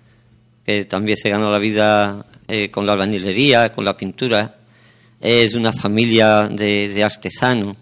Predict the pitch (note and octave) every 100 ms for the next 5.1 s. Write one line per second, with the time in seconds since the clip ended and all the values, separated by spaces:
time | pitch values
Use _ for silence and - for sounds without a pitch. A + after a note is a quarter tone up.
0 | - G#2 G2 A#2 C3 G2 G2 G2+ G2+ G2
1 | G2 F#2+ F#2+ F#2 A2+ G#2 F#2+ G2 F#2+ G2+
2 | A2+ G2+ G#2+ _ _ _ _ _ _ _
3 | _ _ C#3+ C3+ B2+ B2 B2 A2 - D#3+
4 | F#3 F#3 - F3 E3+ F3+ F3 D#3+ D3 C3
5 | B2